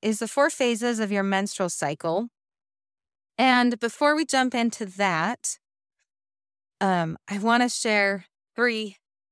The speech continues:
other things. So first, just a little story. Um,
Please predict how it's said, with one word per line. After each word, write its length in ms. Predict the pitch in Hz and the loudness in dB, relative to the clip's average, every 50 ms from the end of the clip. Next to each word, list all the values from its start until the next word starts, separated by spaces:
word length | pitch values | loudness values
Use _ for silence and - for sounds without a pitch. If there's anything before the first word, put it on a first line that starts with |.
| _ _ _ _ _ | _ _ _ _ _
other 200 | - 214 202 202 | -2 0 0 0
things. 600 | 190 - - - - - - - - - - - - _ _ | -2 -4 -6 -8 -8 -8 -10 -12 -10 -10 -10 -12 -14 _ _
So 420 | - - - - 262 196 143 - - | -12 -8 -2 0 0 0 0 -2 -8
first, 640 | - - - 277 262 240 196 185 - - - - - _ - | -14 -6 0 2 2 2 2 -2 -6 -8 -12 -14 -18 _ -2
just 240 | - 349 403 - - | -2 -2 0 0 0
a 80 | 320 | 0
little 260 | 262 247 233 247 269 | 2 2 2 2 2
story. 760 | - - - - - 226 208 196 185 175 175 175 202 285 359 - _ _ _ _ _ _ _ _ _ _ _ _ _ _ _ _ _ _ _ _ _ _ _ _ - | 0 -2 -6 -4 -2 0 2 2 2 0 -2 -2 -4 -6 -6 -8 _ _ _ _ _ _ _ _ _ _ _ _ _ _ _ _ _ _ _ _ _ _ _ _ 0
Um, 400 | 214 220 214 208 202 196 196 202 | 2 4 4 4 4 2 0 -2